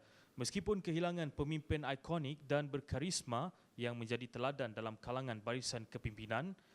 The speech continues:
pas tidak melihat kepada kepincangan parti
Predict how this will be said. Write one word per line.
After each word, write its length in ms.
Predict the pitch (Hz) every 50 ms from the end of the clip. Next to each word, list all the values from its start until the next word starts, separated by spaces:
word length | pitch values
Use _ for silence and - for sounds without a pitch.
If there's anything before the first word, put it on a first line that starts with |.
| - - - -
pas 240 | - 113 123 165 -
tidak 320 | - - 139 123 120 101 95 113
melihat 320 | 123 131 160 143 123 -
kepada 320 | - 123 - 120 113 113
kepincangan 640 | - - - - - 127 113 - 135 139 147 143 139
parti 480 | - 165 175 165 - 170 165 170 170